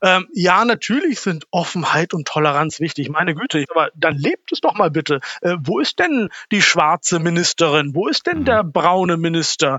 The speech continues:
Speaker 1: Also nicht politisch braun, sondern von der Hautfarbe her.
Speaker 2: Ja.
Speaker 1: Wo ist denn die Vielfalt? Ich meine, es hat Ewigkeiten gedauert, dass überhaupt Frauen mal endlich, äh, zum Zuge kommen.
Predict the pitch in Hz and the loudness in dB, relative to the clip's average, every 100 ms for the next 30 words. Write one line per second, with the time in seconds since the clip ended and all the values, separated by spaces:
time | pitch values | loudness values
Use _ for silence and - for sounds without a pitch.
0 | - - 143 143 - 147 151 143 - 139 | -8 -8 -6 -6 -4 -2 -2 -2 -2 -2
1 | 135 143 143 156 156 196 - 151 143 156 | 0 -2 0 2 2 2 -4 -6 -2 -2
2 | 143 - 123 110 185 302 - 427 311 - | -2 0 2 2 0 0 2 2 0 0
3 | 233 226 214 - 165 165 175 185 202 - | 2 2 2 2 2 2 0 0 0 0
4 | 262 254 - 220 233 175 185 214 185 175 | -2 -2 -2 -2 0 2 2 2 2 0
5 | 160 - 160 214 294 190 160 165 151 165 | -2 -2 2 2 2 0 0 2 2 0
6 | 185 180 160 151 - 170 147 156 147 - | -4 -4 -4 -4 -2 -2 -2 -4 -6 -2
7 | 170 147 - 160 | -2 0 0 0